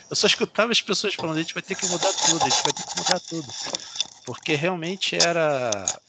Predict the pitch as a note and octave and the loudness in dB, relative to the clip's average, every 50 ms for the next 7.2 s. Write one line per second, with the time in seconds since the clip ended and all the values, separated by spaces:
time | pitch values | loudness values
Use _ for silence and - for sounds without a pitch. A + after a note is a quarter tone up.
0 | - - C3 C3 C3+ B2+ C3+ E3+ F3 - F#3 D#3+ - D3 A#2 B2 C3+ C3+ B2+ A#2 | -8 -4 -2 0 0 0 -2 -4 -4 -2 -2 -2 -2 0 0 2 0 0 -2 -4
1 | A2+ - - A#2+ A2+ - - A#2+ A2+ A2+ G#2 G2 - - - - - - - - | -6 -4 -4 -6 -8 -8 -8 -6 -6 -6 -6 -8 -10 -12 -14 -16 -18 -20 -20 -20
2 | - - - - - - - - _ _ - - A2 A2 A#2 C#3 - - - C#3 | -20 -20 -18 -18 -18 -18 -20 -20 _ _ -12 -6 -4 -2 -2 -2 0 0 -2 0
3 | C3+ C3 B2+ - A#2 A2 - - - C3+ A#2+ A#2+ A#2+ A2+ A2+ G#2+ G2 F2+ E2+ G2+ | 0 0 0 0 0 -2 -2 -4 -4 -6 -6 -6 -8 -8 -10 -12 -14 -16 -20 _
4 | _ _ _ - - _ _ - - - - - - - - - - - - - | _ _ _ -20 -20 _ _ -6 -6 -6 -2 -2 -2 -2 -4 -6 -6 -2 -2 -2
5 | - - - - - - - - - - - - - C#4+ D4+ D4+ E4+ - - C#4+ | 0 2 0 0 0 -2 -4 -6 -12 -16 -16 0 4 4 4 4 2 0 0 0
6 | G#3 G#3 G3+ G3+ G3 F3+ E3+ - - F#3 - - F3 D#3+ D#3 D#3 D3+ D3+ D#3 D#3 | 4 6 6 6 6 4 2 0 0 0 0 0 2 4 6 6 6 6 4 0
7 | D3 C#3+ D#3 D3+ | -4 -8 -10 -10